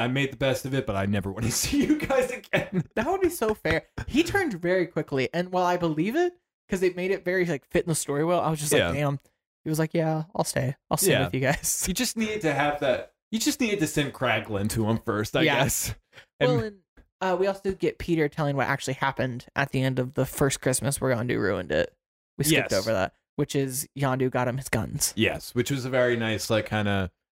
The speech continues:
Speaker 1: I think that's what I like about these, like, specials, these Marvel specials, is, like, they can kinda just build the world, and sometimes in small ways,
Speaker 2: Mm-hmm.
Speaker 1: where it's just, like, this feels more, I don't know, realistic or just funny.
Speaker 2: It's light.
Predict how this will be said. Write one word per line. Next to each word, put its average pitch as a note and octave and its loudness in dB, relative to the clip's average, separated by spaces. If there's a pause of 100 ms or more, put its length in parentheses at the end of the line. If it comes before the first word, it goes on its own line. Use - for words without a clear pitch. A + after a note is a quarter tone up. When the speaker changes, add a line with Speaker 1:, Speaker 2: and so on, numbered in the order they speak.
(140)
Speaker 1:
I - 2
think B3 -4
that's B3 0
what F#3 2
I C#3+ 4
like - 0
about G#2+ 0
these, G2+ 0
like, F#2+ 0
specials, F#2+ -2
these G#2+ 0
Marvel G2+ 0
specials, F2 -4
is, F2+ -4
like, G2+ 2
they G#2+ 0
can A#2 -6
kinda A#2 -2
just - -10
build G2 2
the F#2+ -2
world, F2 0
and F2 -4
sometimes A#2 -2
in F#2+ -2
small F2 -2
ways, A#2+ 2
Speaker 2:
Mm-hmm. C#3 -2 (140)
Speaker 1:
where G#2+ -2
it's G#2+ -4
just, G#2+ -2
like, G#2 0
this G#2+ 0
feels G#2+ -2
more, F#2+ 0 (500)
I F#2+ -6
don't F2 0
know, F2+ 2
realistic F#2+ 0
or G2+ 0
just - -2 (340)
funny. F2+ 2
Speaker 2:
It's G#3 2
light. D3+ -2